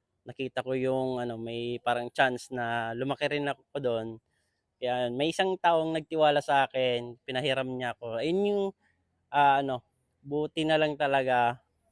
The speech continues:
ah, may nagtiwala. Tapos yung sinasabi ni Kasosyong Arvin na yung pag mag-umpisa, huwag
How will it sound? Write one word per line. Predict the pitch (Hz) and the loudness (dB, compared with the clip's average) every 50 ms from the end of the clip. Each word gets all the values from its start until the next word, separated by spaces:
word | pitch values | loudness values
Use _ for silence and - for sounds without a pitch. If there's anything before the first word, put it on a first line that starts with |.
| - _ _ | -20 _ _
ah, | - 120 123 | -4 -2 -2
may | 123 139 143 | 0 0 0
nagtiwala. | 143 135 - - 143 135 131 127 127 127 123 120 120 - | -2 -2 -4 -2 0 2 4 4 4 4 2 0 0 0
Tapos | _ - 143 147 - - 165 156 - - | _ 4 4 4 4 2 -4 -4 -4 -4
yung | 147 143 143 | -4 -4 -4
sinasabi | 139 - 143 143 135 - 143 139 135 131 | -6 -8 -8 -8 -4 -2 -2 -4 -2 -4
ni | 131 131 135 135 131 120 | -8 -8 -6 -8 -8 -8
Kasosyong | - 127 - 160 - - 139 131 | -10 -10 -8 -8 -10 -8 -4 -2
Arvin | 131 131 131 127 131 131 131 127 | -2 -2 -2 -2 -6 -6 -4 -2
na | 127 127 127 127 123 120 123 | -2 -2 -2 -2 -4 -6 -6
yung | 127 131 131 135 139 131 127 _ _ _ _ _ _ _ _ _ _ | -8 -10 -10 -8 -10 -10 -12 _ _ _ _ _ _ _ _ _ _
pag | - 147 147 | -4 -2 -2
mag-umpisa, | 147 151 147 147 147 139 - 143 151 156 160 - 165 156 - 151 135 127 123 117 120 123 127 | -2 -2 -4 -4 -6 -10 -8 -6 -6 -4 -4 -6 -8 -2 2 4 4 6 4 2 0 -2 -6
huwag | - 123 123 | -12 -14 -8